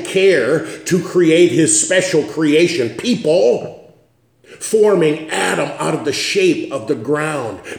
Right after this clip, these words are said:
breathing into the ground and the dirt coming alive, taking out of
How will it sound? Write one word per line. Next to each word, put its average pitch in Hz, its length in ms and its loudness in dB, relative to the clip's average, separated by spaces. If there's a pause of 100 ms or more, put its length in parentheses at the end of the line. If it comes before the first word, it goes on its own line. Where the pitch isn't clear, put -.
breathing 190 540 4
into 190 300 4
the 151 100 -2
ground 160 580 0
and 143 120 2
the 135 100 2
dirt 202 460 0
coming 180 340 -2
alive, 147 880 -4
taking 196 580 2
out 208 400 2
of 160 460 -2